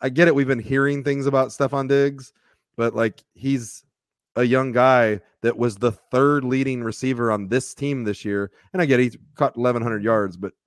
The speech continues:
he's not the same guy. There's, it's crazy. But, uh, the Chiefs defense still did a good job with the, with the Bills for what, you know, high explosive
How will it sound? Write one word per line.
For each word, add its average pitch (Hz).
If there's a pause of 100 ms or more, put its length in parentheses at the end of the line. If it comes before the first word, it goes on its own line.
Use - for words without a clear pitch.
(560)
he's 110
not 110
the 95
same 95
guy. 85
There's, 101
it's 104 (1040)
crazy. 104
But, 120 (340)
uh, 143
the 151
Chiefs 214
defense 135
still 147
did 113
a 104
good 107
job 101
with 98
the, 101
with 104
the 95
Bills 98
for 98
what, 98
you 104
know, 107
high 110
explosive 98